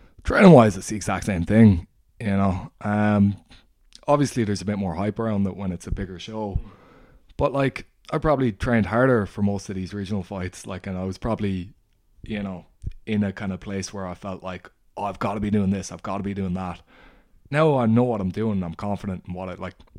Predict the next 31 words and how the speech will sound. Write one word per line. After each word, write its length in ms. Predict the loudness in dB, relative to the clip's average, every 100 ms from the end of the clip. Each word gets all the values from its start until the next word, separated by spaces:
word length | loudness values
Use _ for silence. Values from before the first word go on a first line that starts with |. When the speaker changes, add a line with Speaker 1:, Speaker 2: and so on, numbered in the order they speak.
| -18 -6
Speaker 1:
I 80 | 0
know 180 | 0
I've 80 | 0
trained 300 | -4 -4 -2
an 60 | -2
awful 240 | -6 -6
lot 160 | -10 -8
of 60 | -10
the 60 |
time, 260 | -10 -10 -10 -16 _ _
so 180 | -8 -4
I'm 120 | -2
able 260 | 0 0 -2
to 40 | -6
take 220 | -8 -10
that 180 | -10 -10
break 320 | -8 -8 -8
and 240 | -10 -12 -12
kinda 180 | -10 -10
let 180 | -10 -10
my 100 | -10
body 240 | -10 -10
recover 400 | -10 -12 -12 -12
a 60 | -12
bit. 240 | -12 -14 -20 _ _ _ -6
Back 200 | -4 0
then, 240 | 4 6
you 80 | 6
were 80 | 4
kinda, 240 | -2 -4
like, 240 | -4 -8